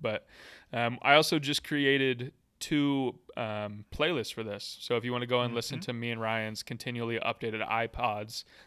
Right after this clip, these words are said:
Speaker 1: that have three of each of the songs and the letters on 'em, those are now on Car Party playlists as well. So go take a peek at those if you wanna hear whose iPod is progressing better. And then I think probably once we get all the way through Z, you and I are, uh,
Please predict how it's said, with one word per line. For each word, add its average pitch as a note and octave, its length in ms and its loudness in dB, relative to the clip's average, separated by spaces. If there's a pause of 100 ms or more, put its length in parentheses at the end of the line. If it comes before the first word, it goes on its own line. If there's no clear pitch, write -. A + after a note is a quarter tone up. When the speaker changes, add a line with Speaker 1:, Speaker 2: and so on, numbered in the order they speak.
Speaker 1:
that A#2 160 0
have A2+ 320 2
three A#2 340 -4
of G#2+ 120 -4
each A2+ 160 -6
of G#2+ 60 -8
the G#2 60 -10
songs G#2+ 320 -6
and A2+ 100 -6
the G#2+ 40 -6
letters A2+ 220 -2
on A#2+ 100 -2
'em, B2 140 -4 (420)
those C3 220 4
are B2+ 60 0
now A2+ 320 2
on G#2+ 500 0 (120)
Car B2 180 4
Party A2+ 280 2
playlists A2+ 760 -2
as A#2 240 -4
well. A2+ 420 2
So A#2 220 -4
go A#2+ 120 -2
take A#2+ 200 -2
a A#2+ 40 -4
peek A#2+ 200 -6
at A#2+ 80 -10
those A2+ 480 -2 (320)
if - 120 -6
you B2 60 -2
wanna A2+ 180 0
hear A2 500 -2
whose C3 200 0
iPod A2 400 0
is A2 120 -6
progressing A#2 480 -4
better. A2 300 0
And A#2 140 -2
then A2 140 -8 (400)
I C3+ 80 0
think C3 180 0
probably B2+ 240 6
once B2 240 -2
we C3 80 -4
get B2 160 2
all B2 140 4
the A#2+ 80 0
way A#2+ 100 2
through A#2 300 -4
Z, A#2+ 320 -2
you A2 220 -4
and A#2 100 -4
I A2+ 100 2
are, A2 260 2
uh, - 60 -6